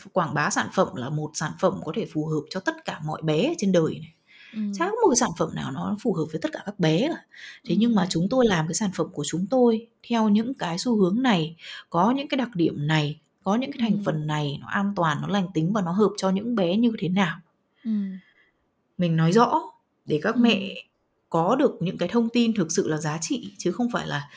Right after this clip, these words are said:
Speaker 1: xài này tốt nhất, con cao
Speaker 2: Ừ.
Speaker 1: nhất, khỏe nhất, thông minh nhất, không có.
Speaker 2: Ừ.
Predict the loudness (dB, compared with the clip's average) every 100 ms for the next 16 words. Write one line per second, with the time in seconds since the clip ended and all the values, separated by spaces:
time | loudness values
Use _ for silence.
0 | -20 -8 -2 2 2 4 4 4 2 2
1 | -6 _ 0 0 0 2 4 4 2 -2
2 | 0 0 0 2 2 0 2 2 4 2
3 | 4 2 2 -4 -6 4 4 4